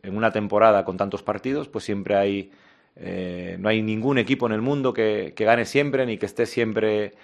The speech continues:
eh, en su mejor, en su mejor rendimiento y nivel. Y luego también es cierto que, bueno, que, que, que en esta sociedad que estamos y en este mundo del fútbol, pues cada momento, pues, se,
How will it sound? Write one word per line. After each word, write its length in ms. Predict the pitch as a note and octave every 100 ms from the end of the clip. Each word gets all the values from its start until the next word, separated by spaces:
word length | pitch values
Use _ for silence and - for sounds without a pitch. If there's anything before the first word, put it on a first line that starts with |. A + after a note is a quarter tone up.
| - - -
eh, 380 | - G#2+ G#2 G#2+
en 80 | G#2+
su 160 | G2+ A2
mejor, 580 | G#2 - A2+ A2 - -
en 120 | A2
su 120 | G2
mejor 260 | G#2+ - A#2
rendimiento 400 | A#2 A2 A#2 A2
y 60 | G#2+
nivel. 380 | A2+ C3 F#2 - - - -
Y 120 | -
luego 200 | A#2+ A#2
también 280 | A#2+ A2 A2
es 80 | G2+
cierto 320 | A#2+ A#2+ D3
que, 120 | -
bueno, 280 | F#2+ G#2 G2 -
que, 420 | F2 E2+ D2+ -
que, 440 | - F2+ E2 - F#2
que 80 | F#2+
en 100 | F#2+
esta 200 | F#2 G2
sociedad 580 | G#2 - G2+ G#2+ A2 -
que 80 | -
estamos 420 | - A#2 A2+ G#2
y 60 | G2
en 60 |
este 180 | G2+ -
mundo 240 | G2+ G#2 G2+
del 100 | F#2+
fútbol, 380 | A2 A#2 C3
pues 180 | - F#2+
cada 240 | - G2+ G2
momento, 480 | G2 G2+ G2 G#2+
pues, 160 | G#2 G2+
se, 320 | - F#2+ F2+